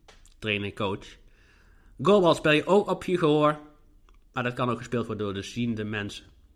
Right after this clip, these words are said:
Het is in ieder geval een team van drie mensen. En het wordt gespeeld voor een goal van negen meter. Drie spelers. Een middenman. En rechts en links zitten twee mensen. Het is dus de bedoeling dat je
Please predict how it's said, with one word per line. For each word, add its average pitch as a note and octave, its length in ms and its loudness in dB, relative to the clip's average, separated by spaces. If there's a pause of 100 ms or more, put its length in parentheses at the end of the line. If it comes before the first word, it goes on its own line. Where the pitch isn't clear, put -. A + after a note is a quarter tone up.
(720)
Het C3 80 -4
is A#2 60 -2
in B2 60 0
ieder A#2+ 140 0
geval - 20 0
een A#2 180 -4
team A#2+ 80 0
van A#2 140 -2
drie C#3 220 2
mensen. D#3 440 0 (640)
En B2 80 -6
het A#2+ 60 -4
wordt C3+ 160 -4
gespeeld D#3+ 580 -2 (280)
voor C3+ 280 0
een C#3 120 2
goal D3 240 2
van B2 260 -4
negen C3+ 420 0
meter. D3 420 -4 (920)
Drie D3+ 180 2
spelers. E3 680 -2 (960)
Een C3+ 120 -4
middenman. D3+ 640 0 (260)
En C3 100 -6
rechts B2+ 220 -4
en A2 100 -4
links A2+ 240 -4
zitten G#2 280 -10 (260)
twee G2+ 340 -10
mensen. G#2+ 580 -8 (1160)
Het A#2+ 140 -8
is B2 100 -4
dus A#2 140 -6
de A#2 80 -6
bedoeling C#3 360 0
dat B2 160 -2
je A2 140 -8